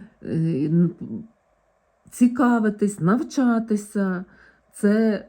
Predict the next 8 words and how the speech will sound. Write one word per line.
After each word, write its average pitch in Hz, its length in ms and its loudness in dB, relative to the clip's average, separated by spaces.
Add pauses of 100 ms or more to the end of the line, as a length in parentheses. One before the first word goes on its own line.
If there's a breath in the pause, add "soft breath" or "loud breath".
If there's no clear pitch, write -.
(100)
нова 214 440 4
пригода, 196 840 0
азарт, 208 600 -2
нові 214 220 0
ідеї, 196 920 0
життєрадісність, 220 1300 -2
енергійність, 226 920 2
безстрашність. 240 1120 -2